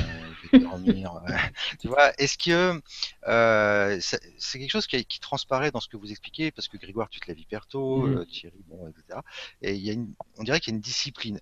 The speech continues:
Speaker 1: Or, on pourrait se dire, euh, étant, en tant que freelance, je m'organise comme je veux, euh,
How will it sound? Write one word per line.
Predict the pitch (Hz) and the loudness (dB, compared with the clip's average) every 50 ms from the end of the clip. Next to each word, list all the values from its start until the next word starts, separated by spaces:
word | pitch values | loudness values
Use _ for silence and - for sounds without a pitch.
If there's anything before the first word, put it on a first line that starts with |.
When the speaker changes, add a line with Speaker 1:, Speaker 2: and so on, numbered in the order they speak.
| - | -4
Speaker 1:
Or, | - 135 156 170 180 170 147 - 113 | 0 4 6 6 6 4 2 -6 -8
on | 110 | -10
pourrait | - - 135 143 165 160 | -10 -4 0 2 2 2
se | - - - | 0 -2 -6
dire, | 110 104 120 147 180 160 131 - - | -8 -8 -8 -8 -8 -8 -8 -8 -6
euh, | 104 107 104 - - | -6 -6 -6 -6 -8
étant, | 110 123 - 143 143 - - - | -10 -8 -4 -4 -4 -4 -6 -6
en | - 131 | -8 -8
tant | - 147 143 | -6 -6 -6
que | - | -6
freelance, | - - 113 107 123 143 147 - - | -8 -10 -8 -8 -6 -6 -8 -8 -10
je | 110 98 | -10 -8
m'organise | 101 104 98 95 98 95 101 - - | -6 -8 -8 -8 -8 -10 -10 -10 -10
comme | - - 98 90 90 | -10 -10 -12 -10 -12
je | 80 82 | -14 -16
veux, | 85 85 82 90 113 117 120 117 110 104 | -18 -18 -18 -16 -14 -14 -12 -12 -12 -12
euh, | - | -12